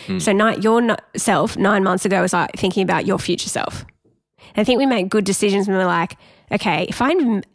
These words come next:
Speaker 2: and, uh, it's really good at the end of the year to do this. At the time of this recording, it's Cr-, Christmas Day.
Speaker 1: Mm. Merry
Speaker 2: This
Speaker 1: Christmas.
Speaker 2: time, Merry Christmas. This time of year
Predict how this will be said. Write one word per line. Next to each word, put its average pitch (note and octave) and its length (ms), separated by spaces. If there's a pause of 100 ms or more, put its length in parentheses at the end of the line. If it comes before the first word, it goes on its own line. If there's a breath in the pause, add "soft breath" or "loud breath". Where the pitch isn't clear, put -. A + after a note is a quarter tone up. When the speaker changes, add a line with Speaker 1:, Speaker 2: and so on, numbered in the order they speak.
(140)
Speaker 2:
and, - 180
uh, D4+ 220 (160)
it's C#4 160
really F#4 180
good E4 120
at - 40
the E3 80
end G#3 140
of F#3+ 60
the G3 60
year F#3 180
to F#3 120
do D#3+ 240
this. - 240
At - 40
the G3+ 60
time A#3+ 200
of B3+ 40
this B3 140
recording, G#3+ 480
it's - 180
Cr-, - 260
Christmas C4+ 440
Day. - 400
Speaker 1:
Mm. G3 240 (580 loud breath)
Merry G2+ 160
Speaker 2:
This C4+ 260
Speaker 1:
Christmas. E4+ 260
Speaker 2:
time, - 120
Merry C#4+ 220
Christmas. C#4 380
This D4 180
time D4 200
of A#3 120
year - 420